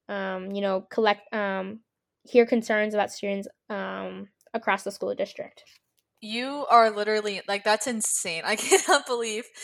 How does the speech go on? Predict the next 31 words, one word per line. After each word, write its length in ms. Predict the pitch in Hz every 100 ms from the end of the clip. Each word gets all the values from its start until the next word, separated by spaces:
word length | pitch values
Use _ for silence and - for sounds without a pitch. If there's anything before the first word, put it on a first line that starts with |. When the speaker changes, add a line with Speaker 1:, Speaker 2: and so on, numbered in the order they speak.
| 381
Speaker 2:
he 140 | - 359
could 180 | 262 240
fit 200 | 247 -
all 200 | 214 214
of 120 | 214
that 280 | 196 165 - -
into 460 | 220 214 220 190
a 100 | 175
twenty-four 520 | 202 220 196 196 202 175
hour 180 | 170 165
day. 280 | 160 160 190 _ _ _ _ _ _ _ _ _ _ _ - _ - 415
Speaker 1:
I'm 220 | 302 440 605
surprised 500 | 494 453 370 370 339
myself. 640 | 359 381 - 392 381 302
Honestly, 580 | - 269 302 320 339 349
I 340 | 330 - 277 311
don't 240 | 339 302
really 200 | 320 320
know 120 | 311
<laughs> 140 | 294 320
how 260 | - 311 302
it 40 |
happened, 440 | 302 320 302 226
'cause 140 | 226 240 - _ _ _ -
all 160 | 269
I 80 | 320
remember 320 | 330 311 320
from 140 | 339 311
high 120 | 277
school 360 | - 302 320
was, 200 | 285 240